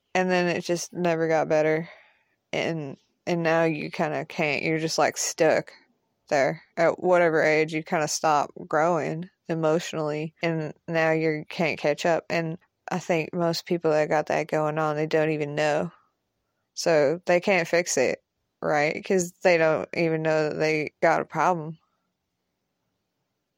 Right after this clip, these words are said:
Jimmy's contemplating this, heavy in thought. Jimmy thinker face on. It's like you just get real fucked up as a kid and then that's it?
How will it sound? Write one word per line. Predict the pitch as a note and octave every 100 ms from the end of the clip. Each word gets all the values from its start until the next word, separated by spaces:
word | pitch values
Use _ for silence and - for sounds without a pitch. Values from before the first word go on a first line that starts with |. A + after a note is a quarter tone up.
| _ _ _ _ _ _ _ _ _ _ _ _ _
Jimmy's | - F3 F3+ F3
contemplating | - F3+ F3 E3+ E3+ F3 E3+ E3
this, | E3 E3 - - - - -
heavy | - - F3 E3 E3+
in | E3+
thought. | E3 - D#3+ D#3+ G3+ - _ _ _ _ _ _ _ _ _ _ _ _ -
Jimmy | - E3+ E3+
thinker | E3 E3+ D#3+ D#3+
face | D#3+ D#3+ D#3 D#3+
on. | D#3+ D#3+ E3+ F#3+ - _ _ _ _ _ _ _ _ _ _ _ _
It's | -
like | G3 E3+
you | G3+
just | G3+ -
get | E3
real | F3 F#3
fucked | E3+ - E3+ D#3 -
up | F#3 F#3 F3+
as | E3+
a | D#3+
kid | - D#3+ F#3
and | E3
then | D3+ D3
that's | C#3+ -
it? | C#3+ A#3